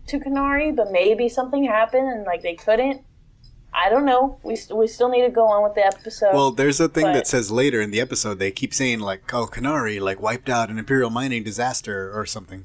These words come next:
Speaker 2: So, like,
Speaker 1: Yeah.
Speaker 2: you know, in theory, there is a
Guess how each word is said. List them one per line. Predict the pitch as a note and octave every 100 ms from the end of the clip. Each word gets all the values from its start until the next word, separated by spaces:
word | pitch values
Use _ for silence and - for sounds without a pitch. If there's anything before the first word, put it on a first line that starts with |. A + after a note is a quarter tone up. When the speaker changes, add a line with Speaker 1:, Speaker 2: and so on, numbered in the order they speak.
| - _ _
Speaker 2:
So, | - B2
like, | A2 G2+ G2+ - - - - - - -
Speaker 1:
Yeah. | A#3 A#3 F#3+
Speaker 2:
you |
know, | A#2+
in | A#2 D3+
theory, | C#3 D#3 C#3+ A2+ G2+ G2 _ - - - - - - -
there | F#2 F2+ F2
is | F2+ F2+ F#2 F2+
a | F2+ F2 E2+ F2+